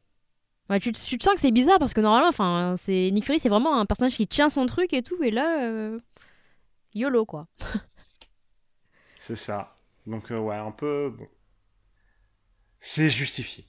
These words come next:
Speaker 2: Ah, on, on va pas, on va pas cracher plus qu'il ne faut. Hein, je, je le fais déjà assez. Euh, sur, sur
Speaker 1: Oh,
Speaker 2: ce
Speaker 1: ça
Speaker 2: film.
Speaker 1: va, hein, pour une fois,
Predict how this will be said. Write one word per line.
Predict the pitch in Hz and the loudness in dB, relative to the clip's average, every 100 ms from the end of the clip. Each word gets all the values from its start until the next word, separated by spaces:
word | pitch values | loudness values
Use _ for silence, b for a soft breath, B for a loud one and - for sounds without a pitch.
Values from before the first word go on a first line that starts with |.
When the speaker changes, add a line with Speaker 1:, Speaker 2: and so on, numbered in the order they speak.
| _ _ | _ _
Speaker 2:
Ah, | 101 | -12
on, | 98 107 | -8 -6
on | 117 120 135 139 139 | -4 -2 0 2 2
va | 120 110 | 0 -4
pas, | 110 107 113 113 110 110 101 b b b b | -2 2 2 2 0 -2 -6 b b b b
on | 120 | 0
va | 143 | 2
pas | 165 | 2
cracher | 165 165 147 160 | 2 -2 0 0
plus | 156 139 - | -2 -6 -10
qu'il | - 139 139 | -6 -2 2
ne | 139 | 2
faut. | 139 143 139 151 - _ _ _ - | 2 4 4 4 -6 _ _ _ -12
Hein, | 110 110 117 101 | -6 -4 -4 -6
je, | 104 | -8
je | 107 131 | -2 2
le | 127 | 4
fais | 135 151 | 2 2
déjà | 127 135 131 | 2 2 2
assez. | 117 123 - 123 139 b b b b b b - | 2 0 0 -2 -2 b b b b b b -14
Euh, | - - - - - | -12 -10 -12 -14 -16
sur, | - - 98 95 - | -18 -16 -14 -14 -18
sur | - - | -12 0
Speaker 1:
Oh, | 415 | 2
Speaker 2:
ce | 427 | 6
Speaker 1:
ça | |
Speaker 2:
film. | 254 | 8
Speaker 1:
va, | 359 440 | 8 8
hein, | 330 339 | 8 4
pour | 262 | 0
une | 269 | -2
fois, | 247 370 | 0 4